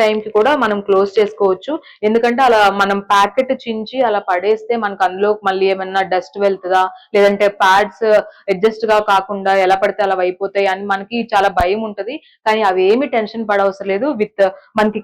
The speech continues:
క్యాప్ తో ఇచ్చారు కాబట్టి స్టిక్ అయి, స్టిక్ అయి ఉంటది. ఇది మనం ఈజీగా యూజ్ చేసుకోవచ్చు, రీయూజ్ చేసుకోవచ్చు. And ఇంకొకటి ఏంటి అంటే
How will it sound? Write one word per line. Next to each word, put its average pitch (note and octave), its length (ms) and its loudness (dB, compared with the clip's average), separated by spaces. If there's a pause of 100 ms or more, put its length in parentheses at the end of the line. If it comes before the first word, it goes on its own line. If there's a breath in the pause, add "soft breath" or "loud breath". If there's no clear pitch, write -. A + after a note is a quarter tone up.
క్యాప్ F#3+ 320 2
తో A#3+ 60 4 (100)
ఇచ్చారు G#3+ 340 0
కాబట్టి G3+ 340 0
స్టిక్ - 560 -6
అయి, A3 240 4
స్టిక్ A#3 360 -4
అయి C4+ 80 4
ఉంటది. G#3+ 280 0
ఇది A3+ 160 0
మనం G#3 240 -4 (140)
ఈజీగా A3+ 340 0
యూజ్ G#3 340 -2
చేసుకోవచ్చు, G#3 460 -4
రీయూజ్ G#3+ 440 -2
చేసుకోవచ్చు. G3 520 -6 (400 loud breath)
And A#3 240 2 (320)
ఇంకొకటి C#4+ 460 2
ఏంటి B3 200 -2 (120)
అంటే B3 200 -4